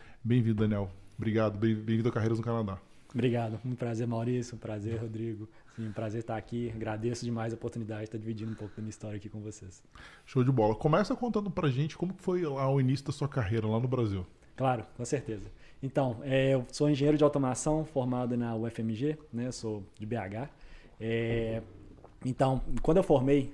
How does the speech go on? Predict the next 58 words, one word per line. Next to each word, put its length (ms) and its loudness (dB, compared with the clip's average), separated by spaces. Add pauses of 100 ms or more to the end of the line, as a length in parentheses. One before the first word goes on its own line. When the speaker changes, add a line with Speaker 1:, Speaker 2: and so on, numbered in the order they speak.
(140)
Speaker 2:
praticamente 520 -2
o 160 4
mercado 340 0
brasileiro 300 2
estava 140 -2
muito 140 -4
aquecido, 540 -8
né? 100 -8
Muito 360 -2
aquecido, 480 -2
né? 80 0
Em 40 6
dois 200 0
mil 120 0
e 40 -2
onze. 340 -4 (380)
Então, 200 -2
eu 60 4
logo 220 6
consegui 300 2
um 60 4
emprego 360 4
rápido 580 2 (160)
numa 340 0
grande 280 0
multinacional 640 -4 (260)
brasileira, 480 0
né? 200 -2 (380)
É, 60 -2
ele 100 0
estava 240 -2
recrutando 460 -4
pra 120 -2
inúmeros 480 4
projetos 460 0
que 80 -6
eles 80 -6
estavam 180 -4
fazendo, 400 -6
né? 160 -4
Então, 240 -6
era, 220 -6
eram 160 -6
engenheiros 460 -4
para 300 -4
projetos, 540 -8
projetos 300 -6
de 80 -10
capitais, 520 -8
projetos 400 -8
de 60 -10
mais 160 -6
de 80 -8
um 60 -4
bilhão 280 -6
de 80 -10
dólares, 460 -10
né? 120 -8